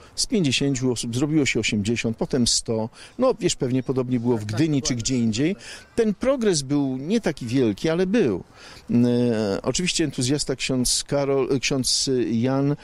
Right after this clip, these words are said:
Speaker 1: myślał, że to pewnie za rok już będzie dwieście, trzysta może i tak dalej. No to trochę tam się tonowało to, żeby to, że to tak nie jest ten.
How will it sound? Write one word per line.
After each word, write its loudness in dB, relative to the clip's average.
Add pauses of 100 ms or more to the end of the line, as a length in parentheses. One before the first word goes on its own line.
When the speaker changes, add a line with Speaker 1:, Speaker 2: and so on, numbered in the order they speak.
(200)
Speaker 1:
myślał, 2
że -2
to -6
pewnie 0
za 0
rok -4
już 0
będzie 0
dwieście, 0
trzysta -2
może -2
i -4
tak -2
dalej. 2 (400)
No 2
to -2
trochę 0
tam 0
się -2
tonowało 0
to, -2
żeby -2
to, 2
że -4
to -4
tak -2
nie 4
jest 2
ten. -2